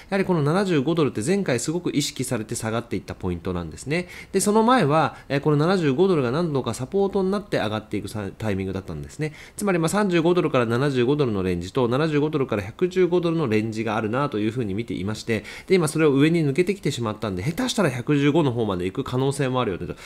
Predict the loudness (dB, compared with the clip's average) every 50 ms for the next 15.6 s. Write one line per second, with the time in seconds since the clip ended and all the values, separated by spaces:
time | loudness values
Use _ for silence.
0 | -18 -14 -10 -8 -6 -6 -6 -8 -8 -6 -4 -2 0 0 0 2 2 2 2 2
1 | 0 0 0 0 0 0 0 0 0 0 0 0 0 0 0 -2 -2 -4 -4 -4
2 | -4 -4 -4 -2 -2 0 0 0 0 -2 -4 -2 -2 -2 0 0 0 -2 -2 0
3 | 2 2 2 2 0 -4 -12 -12 -4 0 2 4 4 4 2 2 4 4 4 4
4 | 4 2 4 4 6 6 6 6 6 4 4 2 0 0 0 0 0 0 0 0
5 | 2 2 2 2 2 2 2 2 4 4 4 4 4 2 2 0 -2 -2 -2 -2
6 | -2 -4 -6 -8 -6 -4 -4 -4 -4 -4 -4 -4 -4 -4 0 2 4 4 4 4
7 | 2 0 0 0 -2 -2 -2 -2 -2 -2 -2 -4 -4 -2 0 0 0 0 0 -2
8 | -4 -4 -8 -14 -16 -16 -16 -10 -6 -4 -2 -2 -2 -2 -2 -2 -2 0 0 0
9 | 0 0 -2 -6 -6 -6 -4 -4 -2 0 0 0 0 0 -2 -2 -2 -2 -2 0
10 | 0 0 0 -2 -4 -12 -12 -6 -2 -2 -2 0 0 -2 -2 -2 0 0 2 2
11 | 2 0 0 0 0 0 0 0 0 2 2 2 2 2 2 4 4 4 2 2
12 | 0 -2 -2 -4 -4 -2 -2 -2 -2 -4 -4 -4 -4 -2 -2 -4 -4 -6 -8 -6
13 | -4 -4 -4 -2 -2 -2 -2 0 2 2 2 2 0 0 0 0 2 2 2 4
14 | 2 2 2 2 0 2 2 0 -2 0 -2 -2 -2 -2 -4 -4 -4 -6 -4 -4
15 | -4 -4 -4 -6 -6 -6 -2 -2 -2 -2 -2 -4